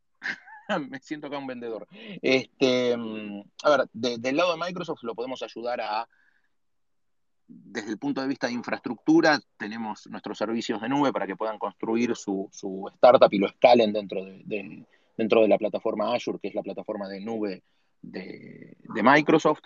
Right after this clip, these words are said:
pero también lo que tiene Microsoft, que es muy interesante, sobre todo para una startup que está arrancando, y para una startup específicamente cuando son B two B, ¿ok? Tipo, que es, que es donde, donde yo me, me, me enfoco, es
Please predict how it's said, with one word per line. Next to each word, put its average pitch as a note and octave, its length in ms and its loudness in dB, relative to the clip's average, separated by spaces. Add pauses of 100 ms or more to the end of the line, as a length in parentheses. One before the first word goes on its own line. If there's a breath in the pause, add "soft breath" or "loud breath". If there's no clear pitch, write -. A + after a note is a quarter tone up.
pero A#2+ 320 -4
también E3 320 -4
lo F3 80 -6
que C#3+ 80 -4
tiene E3 160 -8
Microsoft, D3+ 580 -8
que C3+ 80 -8
es B2+ 80 -12
muy D#3+ 220 -6
interesante, C#3 480 -8
sobre A#2+ 180 -10
todo E3+ 160 -6
para B2+ 140 -6
una B2 100 -8
startup B2 400 -2
que G#2 80 -12
está A#2 120 -6
arrancando, E3 560 -4 (460)
y C#3+ 120 -2
para C#3 160 2
una E3+ 80 -2
startup F3 400 0
específicamente E3 760 -6
cuando B2 240 -6
son E3+ 360 -6
B A#2+ 200 0
two C#3 140 2
B, A#2 220 2 (340)
¿ok? A2 160 -8 (180)
Tipo, G#2 160 -6
que A2 80 -4
es, - 140 -10
que A2+ 140 -8
es A2 40 -10
donde, G#2+ 360 -6
donde G#2+ 200 -6
yo B2 120 -2
me, A#2+ 180 -2
me, G#2+ 360 -8
me A2 120 -6
enfoco, C#3 520 6
es A2 240 4